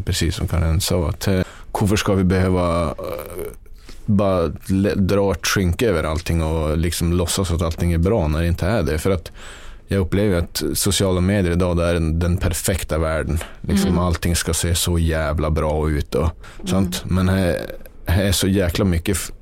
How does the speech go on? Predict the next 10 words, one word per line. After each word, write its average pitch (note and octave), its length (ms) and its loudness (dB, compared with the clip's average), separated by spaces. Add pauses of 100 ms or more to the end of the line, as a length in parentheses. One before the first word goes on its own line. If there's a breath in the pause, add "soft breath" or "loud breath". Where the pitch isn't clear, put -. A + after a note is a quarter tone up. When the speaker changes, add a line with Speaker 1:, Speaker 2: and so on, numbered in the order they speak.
Speaker 1:
som E2 220 -2
før E2+ 260 0
seg E2+ 140 0
går E2+ 180 2
bakom E2+ 420 2
fasaderna E2 640 2
som D#2+ 280 0 (280)
ikke E2+ 200 -2
kom E2 220 0
fram. F2+ 300 0